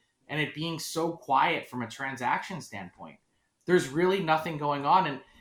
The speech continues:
it's interesting that you mentioned the blue line for the Calgary Flames. Like,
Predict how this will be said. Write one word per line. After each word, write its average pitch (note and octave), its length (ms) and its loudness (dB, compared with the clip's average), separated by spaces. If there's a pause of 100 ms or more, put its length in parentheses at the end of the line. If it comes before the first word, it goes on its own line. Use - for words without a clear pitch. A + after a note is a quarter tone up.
(160)
it's D3+ 140 -4
interesting G#3+ 400 0
that F#3+ 120 2
you E3 100 -2
mentioned F3 360 0
the C#3+ 60 -4
blue D#3 300 0
line B2 480 0 (880)
for E3 80 -2
the D#3+ 80 0
Calgary D#3+ 440 8
Flames. E3 400 -4
Like, C3+ 160 -6